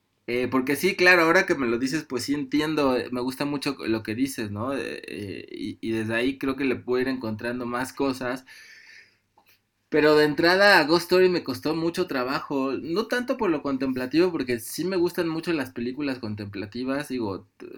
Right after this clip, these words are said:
pues la que vimos de Stalker de, de Tarkovsky, pues, eh, es el, el, uno de los reyes de, del, del cine contemplativo. Pero me costó mucho trabajo Ghost, Ghost Story, ya, ya ahorita diré, diré por qué.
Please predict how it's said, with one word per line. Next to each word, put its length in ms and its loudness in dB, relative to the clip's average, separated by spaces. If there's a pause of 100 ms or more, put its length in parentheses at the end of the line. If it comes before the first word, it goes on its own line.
(140)
pues 300 -10
la 300 -12
que 100 -8
vimos 280 -2
de 80 -6
Stalker 420 -4
de, 140 -6
de 220 -10
Tarkovsky, 640 -8
pues, 360 -14 (640)
eh, 240 -16
es 260 -8
el, 80 0 (160)
el, 420 -2
uno 200 -4
de 60 0
los 200 -4
reyes 380 -4
de, 180 -6
del, 280 -8
del 180 -8
cine 260 -8
contemplativo. 960 -8 (1800)
Pero 180 0
me 100 2
costó 240 0
mucho 280 -2
trabajo 420 -2
Ghost, 380 -4
Ghost 280 -6
Story, 380 -4
ya, 200 -2
ya 140 -4
ahorita 260 -2
diré, 380 -2
diré 240 -4
por 260 -6
qué. 380 -4